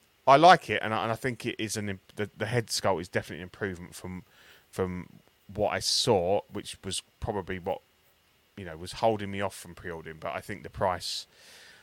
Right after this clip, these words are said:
of these is, is, you know, um, kind of beyond where I am, um, or what, what I'm prepared to, um, you know, spend. And I'm not really happy to s-,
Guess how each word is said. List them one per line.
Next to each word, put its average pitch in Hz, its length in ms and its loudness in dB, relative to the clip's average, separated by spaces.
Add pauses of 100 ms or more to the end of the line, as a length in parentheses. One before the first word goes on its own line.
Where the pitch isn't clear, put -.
(120)
of 101 220 0
these 95 640 -6
is, - 500 -6 (180)
is, 87 380 -8 (260)
you 95 120 -12
know, 78 140 -14 (320)
um, 82 340 -12 (100)
kind 104 480 -4
of - 300 -10 (760)
beyond 90 480 -2
where 85 320 -4
I 85 160 -2
am, 82 300 -10 (520)
um, 80 400 -14
or 87 100 -8
what, 90 260 -6
what 85 140 -2
I'm 87 120 -4
prepared 90 540 -6
to, 85 360 -10 (760)
um, 82 280 -10 (220)
you 92 100 -14
know, 80 120 -12 (180)
spend. 87 340 -6
And 87 120 -10
I'm 98 100 -6
not 92 200 -6
really 87 340 -8 (440)
happy - 300 -12
to - 80 -18
s-, - 160 -12